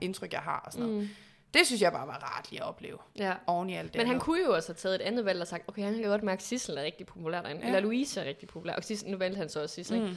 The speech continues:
Speaker 2: Men for eksempel Louise, han kunne godt mærke, at hun var rigtig populær. Så kunne det nemme valg jo være at sige Sissel og Louise, ikke?
Speaker 1: Ja, ja.
Speaker 2: Men det gør han ikke. Han tager faktisk en, en, han synes
Speaker 1: Ja.
Speaker 2: oprigtigt.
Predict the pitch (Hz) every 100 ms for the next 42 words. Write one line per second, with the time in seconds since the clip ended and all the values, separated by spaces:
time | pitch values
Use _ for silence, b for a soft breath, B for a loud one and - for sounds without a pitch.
0 | B - 196 202 262 208 214 233 208 185
1 | 185 190 202 196 214 196 185 185 190 185
2 | 226 208 196 180 208 247 185 165 156 151
3 | 151 - - 208 160 165 214 208 285 403
4 | 285 262 - 214 285 330 339 349 - 254
5 | - 285 220 180 180 170 - 190 196 -
6 | 208 185 170 165 - _ - - 214 202
7 | - - - 185 - 160